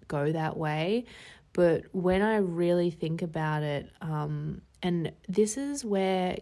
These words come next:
getting your journal out for this episode is gonna be really,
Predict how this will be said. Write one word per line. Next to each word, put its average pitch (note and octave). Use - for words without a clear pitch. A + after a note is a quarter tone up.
getting F3+
your G3
journal D#3
out C#3
for D#3
this D3+
episode D3+
is D3+
gonna D3+
be D#3
really, D3+